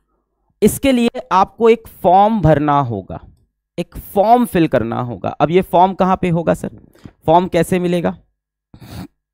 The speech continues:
फॉर्म कैसे मिलेगा? अब इसका फॉर्म कहाँ पे मिलेगा? तो आओ देखते हैं इसका फॉर्म कहाँ मिलेगा। आओ देखते हैं इसका फॉर्म कहाँ पे मिलेगा। तो फॉर्म के लिए आपको जाना होगा,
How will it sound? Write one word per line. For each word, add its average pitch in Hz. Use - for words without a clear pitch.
फॉर्म 160
कैसे 170
मिलेगा? 170
अब 139
इसका 165
फॉर्म 165
कहाँ 170
पे 165
मिलेगा? 151
तो 160
आओ 175
देखते 180
हैं 185
इसका 185
फॉर्म 156
कहाँ 139
मिलेगा। 107
आओ 127
देखते -
हैं 123
इसका -
फॉर्म -
कहाँ 120
पे 120
मिलेगा। -
तो 208
फॉर्म 233
के 262
लिए 254
आपको 226
जाना 196
होगा, 196